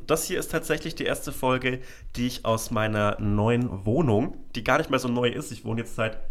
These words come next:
knapp vier Wochen hier, äh, aus dieser Wohnung hier aufnehme. Ich habe mittlerweile Internet, was ja auch irgendwie gut ist.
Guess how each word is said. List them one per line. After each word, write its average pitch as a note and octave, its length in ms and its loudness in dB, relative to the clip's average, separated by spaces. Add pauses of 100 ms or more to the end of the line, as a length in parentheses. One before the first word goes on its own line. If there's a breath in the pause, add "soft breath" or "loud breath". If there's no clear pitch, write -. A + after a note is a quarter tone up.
(100)
knapp - 260 -2
vier F#3 260 -2
Wochen F3+ 180 -2
hier, G2+ 380 0 (760 loud breath)
äh, A2+ 60 0
aus A2 420 0
dieser E3 240 -4
Wohnung D#3+ 160 -4
hier C#3+ 220 -2
aufnehme. A#2+ 420 -4
Ich - 120 -12
habe B3+ 120 -6
mittlerweile D3+ 420 -2
Internet, A2 640 2
was G2 160 2
ja A2 120 4
auch G#2 200 -4
irgendwie A2 560 -4
gut G#2+ 240 -6
ist. - 320 -4